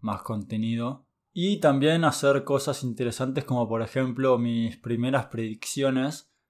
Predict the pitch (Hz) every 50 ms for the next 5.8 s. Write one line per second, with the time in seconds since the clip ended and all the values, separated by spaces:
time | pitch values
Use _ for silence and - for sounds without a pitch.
0 | _ - 135 110 104 107 - - 135 131 - - - 139 135 143 151 - - _
1 | _ _ - 127 131 135 135 139 127 - 131 117 - 131 131 131 127 127 131 123
2 | 117 - - 131 127 127 123 123 117 - - 131 120 117 123 117 117 117 113 -
3 | 123 120 120 117 110 120 113 107 104 104 - _ _ _ _ _ - - 110 -
4 | - 117 113 107 113 110 110 110 117 117 120 127 131 131 139 143 135 - - 123
5 | 113 110 113 110 104 - - 113 107 113 117 117 110 104 95 -